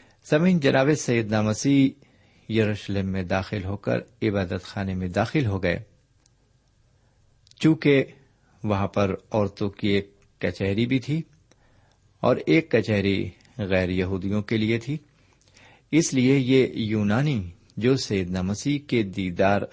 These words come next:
حاصل کرنا چاہتے تھے، اس جگہ پر نہیں جا سکتے تھے جہاں وہ تھے۔ میرے بھائی، فلپس نام یونانی نام ہے اور شاید فلپس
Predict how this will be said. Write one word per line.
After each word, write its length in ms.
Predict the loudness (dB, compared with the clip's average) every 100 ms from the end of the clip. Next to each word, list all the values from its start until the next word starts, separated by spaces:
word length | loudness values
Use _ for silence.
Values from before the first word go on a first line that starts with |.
| -10 -8
حاصل 240 | -4 -6
کرنا 320 | -4 -6 -6
چاہتے 360 | -8 -10 -6 -4
تھے، 220 | -2 -2 -6 -20 _ _
اس 200 | 0 2
جگہ 280 | 0 0 -2
پر 280 | -2 -2 -2 -8 _
نہیں 420 | -4 -2 0 0
جا 160 | 2 0
سکتے 340 | 0 -6 -6
تھے 160 | -4 -6
جہاں 320 | -4 -4 -2
وہ 140 | -4 -6
تھے۔ 280 | -2 -2 -4 _ _ _ _ _ _ _ _ _ _ _ _ _
میرے 180 | 2 4
بھائی، 360 | 4 4 4 0 -8 _ _ _ _
فلپس 560 | -4 0 0 0 -2 0
نام 260 | 2 2
یونانی 600 | 0 0 0 0 0 -4 -8 _ _ _ _ _ _ _ -8
نام 340 | -2 -2 -2
ہے 180 | -4 -6 -8 -20 _ -2
اور 180 | 0 0 -6
شاید 420 | -2 0 0 -2
فلپس 500 | -6 -4 -4 -2 -2